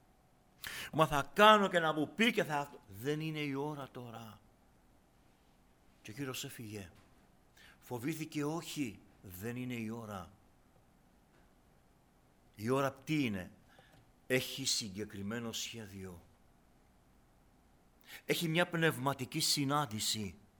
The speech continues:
Δεν κάθεται να έρθει σε αντιπαράθεση τώρα με τους Φαρισαίους,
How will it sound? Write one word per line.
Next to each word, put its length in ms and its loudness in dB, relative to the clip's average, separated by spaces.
Δεν 260 0
κάθεται 380 6
να 80 4
έρθει 180 2
σε 220 0
αντιπαράθεση 840 0
τώρα 280 -2
με 120 -10
τους 120 -12
Φαρισαίους, 840 -12